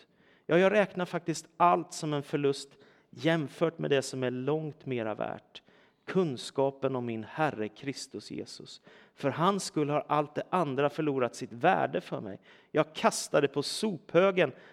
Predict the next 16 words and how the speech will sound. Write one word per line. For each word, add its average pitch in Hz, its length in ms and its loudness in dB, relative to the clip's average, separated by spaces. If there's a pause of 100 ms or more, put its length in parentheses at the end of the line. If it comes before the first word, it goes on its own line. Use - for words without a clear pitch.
(120)
för - 160 -2
att 156 140 4
vinna 139 360 2
Kristus 139 640 -2 (320)
och 147 140 2
få 160 120 2
leva 156 480 8
i - 20 6
honom, 139 420 2
inte 185 360 2
med 180 120 4
den 165 160 4
rättfärdighet 135 680 2
som 135 220 -4
lagen 117 440 2
ger, 104 260 0